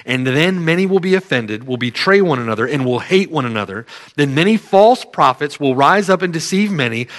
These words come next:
and because lawlessness will abound, the love of many will grow cold. But he who endures to the end shall be saved, and this gospel of the kingdom will be preached in all the world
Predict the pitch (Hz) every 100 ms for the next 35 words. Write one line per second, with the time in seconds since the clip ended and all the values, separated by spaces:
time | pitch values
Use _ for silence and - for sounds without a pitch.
0 | - 151 139 143 - 226 185 160 147 170
1 | 240 269 - 247 - 208 214 170 147 131
2 | 127 123 - - 143 175 190 165 175 185
3 | 185 160 185 185 175 156 120 90 - -
4 | - - 117 - 175 196 202 - 120 107
5 | 107 156 170 170 120 110 110 139 170 180
6 | - 165 165 165 - 113 98 98 - -
7 | 113 120 165 123 110 131 165 - 175 160
8 | 160 170 131 110 110 107 - 151 - 123
9 | 120 156 156 117 110